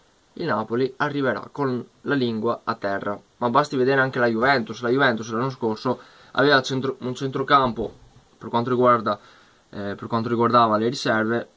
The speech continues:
non forte, ok? Quindi hanno dovuto giocare tutti,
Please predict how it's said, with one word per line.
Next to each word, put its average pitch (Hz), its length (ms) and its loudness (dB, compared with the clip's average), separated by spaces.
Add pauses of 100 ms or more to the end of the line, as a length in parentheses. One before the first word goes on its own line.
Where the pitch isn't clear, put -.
(240)
non 143 260 2
forte, - 460 -8 (360)
ok? 104 340 -6
Quindi 175 320 2
hanno 160 220 2
dovuto 165 320 2
giocare 147 460 2
tutti, 190 640 -4